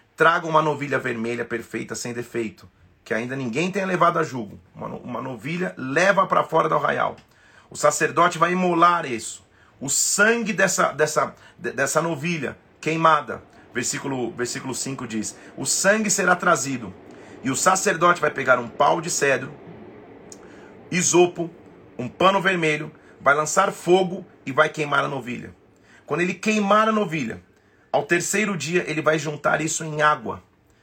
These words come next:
e esta água vai se tornar numa água que purificará." Isso vai ser um estatuto perpétuo. Olha o que ele diz, versículo, é, dezoito. "Um homem limpo vai pegar o isopo, que é como um galho, vai molhar naquela água,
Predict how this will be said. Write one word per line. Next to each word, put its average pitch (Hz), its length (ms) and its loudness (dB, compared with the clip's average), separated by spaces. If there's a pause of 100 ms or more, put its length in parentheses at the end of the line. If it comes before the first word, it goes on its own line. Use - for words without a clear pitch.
(260)
e 143 240 -2
esta 202 400 0
água 165 300 2
vai 156 120 -2
se - 120 -6
tornar 143 320 -4
numa 139 280 -4
água 135 320 0
que - 220 -18 (160)
purificará." 143 920 -4 (480)
Isso 151 180 -8
vai 139 80 -2
ser 139 160 -6
um 139 60 -6
estatuto - 400 -6
perpétuo. 127 640 -6 (320)
Olha 135 160 -2
o - 20 -6
que - 80 -8
ele 120 100 -6
diz, 113 180 -8
versículo, 117 600 -6 (320)
é, 110 200 -4
dezoito. 113 640 -6
"Um 131 160 -4
homem 151 240 0
limpo 135 200 -8
vai 131 140 -2
pegar 123 320 0
o 120 60 -6
isopo, 117 400 -6
que - 80 -8
é - 40 -6
como 196 220 -6
um 170 80 -4
galho, 104 340 -6 (320)
vai 117 120 2
molhar 143 400 2
naquela 185 360 -2
água, 117 380 0